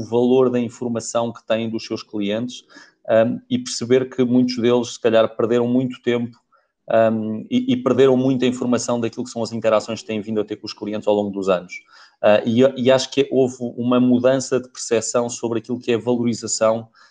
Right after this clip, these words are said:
da informação que o cliente partilha a cada momento e em cada interação com as equipas de vendas, com as interações de marketing que venham a ter, ahm, e com todo o tipo de interações que têm com a nossa marca ou com o nosso produto.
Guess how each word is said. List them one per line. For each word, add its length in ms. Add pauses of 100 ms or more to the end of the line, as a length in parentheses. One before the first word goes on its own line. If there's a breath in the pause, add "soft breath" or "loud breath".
(140)
da 100
informação 600
que 80
o 40
cliente 380
partilha 640 (260 loud breath)
a 80
cada 300
momento 580
e 140
em 140
cada 240
interação 580
com 400 (320 soft breath)
as 140
equipas 380
de 100
vendas, 500
com 320
as 140
interações 500
de 100
marketing 420
que 160
venham 340
a 40
ter, 460 (360 loud breath)
ahm, 280
e 80
com 200
todo 200
o 60
tipo 160
de 80
interações 500
que 160
têm 200
com 100
a 60
nossa 280
marca 300
ou 80
com 80
o 20
nosso 240
produto. 320